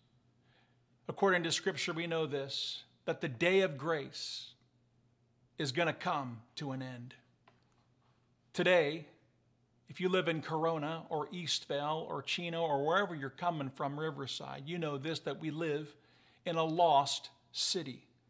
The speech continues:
We live in a lost state, California, and we live in a lost country.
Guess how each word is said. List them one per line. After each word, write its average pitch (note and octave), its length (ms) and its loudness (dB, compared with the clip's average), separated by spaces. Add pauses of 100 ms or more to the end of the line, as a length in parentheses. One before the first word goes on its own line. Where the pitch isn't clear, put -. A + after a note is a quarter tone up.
(920)
We F3 100 2
live F#3 140 8
in F#3+ 80 4
a F3+ 60 6
lost F#3 420 10
state, D3 460 2 (280)
California, D#3+ 800 -4 (1080)
and D3 80 -8
we D3+ 80 -4
live D#3+ 180 4
in C#3+ 60 2
a C#3 40 8
lost D3 440 6
country. - 500 -6